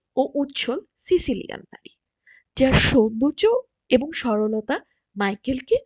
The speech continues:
মুগ্ধ করে। তারা বিয়ে করে এবং মাইকেলের জীবনে সামান্য সময়ের জন্য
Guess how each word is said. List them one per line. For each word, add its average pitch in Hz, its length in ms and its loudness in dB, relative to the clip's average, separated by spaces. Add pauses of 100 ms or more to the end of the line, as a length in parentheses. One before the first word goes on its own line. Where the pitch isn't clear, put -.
(320)
মুগ্ধ 220 340 -10
করে। - 320 -14 (800)
তারা 370 180 2
বিয়ে 180 260 -6
করে - 320 -12 (180)
এবং 262 260 -2
মাইকেলের 247 500 -2
জীবনে 330 440 -4
সামান্য 233 540 -8
সময়ের 294 340 -8
জন্য 381 220 -10